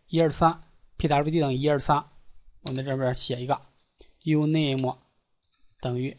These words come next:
一二三，P W D等于一二三。那么我有没有可能在这一个用例中将我们这些所有的 user info 全部给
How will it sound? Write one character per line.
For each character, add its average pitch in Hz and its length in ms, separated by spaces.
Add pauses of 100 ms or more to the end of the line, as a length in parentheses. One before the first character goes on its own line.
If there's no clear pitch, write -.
一 151 120
二 139 160
三 156 360 (760)
，P - 140
W 147 280
D 165 280 (1500)
等 123 180
于 131 80
一 147 200
二 156 80
三。 160 360 (540)
那 262 80
么 233 120
我 180 140
有 143 100
没 143 100
有 165 280 (380)
可 - 180
能 139 260 (460)
在 190 160
这 156 260 (1080)
一 165 200
个 208 200 (420)
用 170 160
例 143 120
中 147 220 (120)
将 185 260
我 165 80
们 127 180
这 156 140
些 156 180
所 185 260
有 208 60
的 139 120
user 151 320
info 139 340
全 147 340
部 165 120
给 135 240